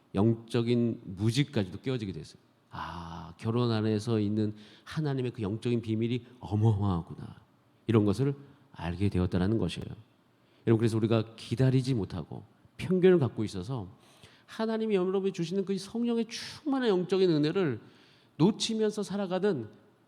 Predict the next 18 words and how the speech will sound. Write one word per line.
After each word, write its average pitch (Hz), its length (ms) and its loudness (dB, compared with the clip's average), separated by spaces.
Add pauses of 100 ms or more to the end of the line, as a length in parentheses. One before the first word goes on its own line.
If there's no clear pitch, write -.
(160)
우리의 147 300 8
삶이 156 260 2
되지 123 220 2
않게 107 240 2
되기를 110 260 2
간절히 110 380 6
원합니다. 85 580 4 (600)
그래서 135 200 4
예수님께서 131 480 0
이런 127 240 4
가운데서 123 400 4
우리 113 120 4
가운데 110 200 6
말씀하시는 101 640 2
거죠. 87 200 -6
오늘 123 120 0
본 143 160 2
말씀, 104 320 2